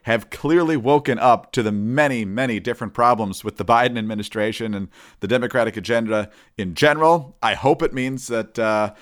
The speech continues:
uh, a very rough future is in store for the Build Back Better legislation.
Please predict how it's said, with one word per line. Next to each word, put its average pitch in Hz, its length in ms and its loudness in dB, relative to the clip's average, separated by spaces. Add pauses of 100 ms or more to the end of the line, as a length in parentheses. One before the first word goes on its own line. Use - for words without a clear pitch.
(200)
uh, 95 280 -4
a 104 120 -4
very 123 300 0
rough 117 240 2
future 123 420 0
is 117 160 2
in 107 80 -2
store 120 340 2
for 110 180 0
the 95 220 0
Build 120 380 2
Back 110 280 0
Better 117 280 0
legislation. 117 840 0